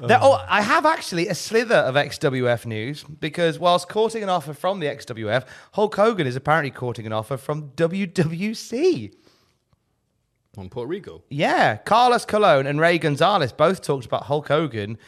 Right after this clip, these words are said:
Speaker 1: being close to reaching deals with them for their end-of-year show.
Speaker 2: Uh-huh.
Speaker 1: Or tell them, I know, they, sorry, the, the beginning of the next year's show, they, he, they want him to headline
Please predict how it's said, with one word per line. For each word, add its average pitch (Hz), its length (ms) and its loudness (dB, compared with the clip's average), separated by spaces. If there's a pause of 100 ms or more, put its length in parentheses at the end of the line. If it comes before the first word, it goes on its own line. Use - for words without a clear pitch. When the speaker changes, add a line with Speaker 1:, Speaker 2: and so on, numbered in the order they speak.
(140)
Speaker 1:
being 135 200 -4
close 139 300 -2
to 139 100 -6
reaching 147 340 -6
deals 147 380 -2
with 110 100 -8
them 107 140 -8
for 117 100 -10
their 120 180 0
end-of-year 123 640 -4
show. 147 480 -8 (400)
Speaker 2:
Uh-huh. 92 540 -10 (160)
Speaker 1:
Or 151 100 2
tell 190 180 4
them, 143 80 4
I 135 40 2
know, 147 160 4
they, 139 200 2
sorry, 135 200 2
the, 127 240 -6
the 120 60 -12
beginning 143 400 -6
of 143 80 -4
the 123 40 -2
next 156 300 -6
year's 110 160 -8
show, 95 180 -10
they, 113 120 -8
he, 123 220 -10
they 135 120 -2
want 170 200 -4
him 214 80 -8
to 143 80 -8
headline 120 440 -6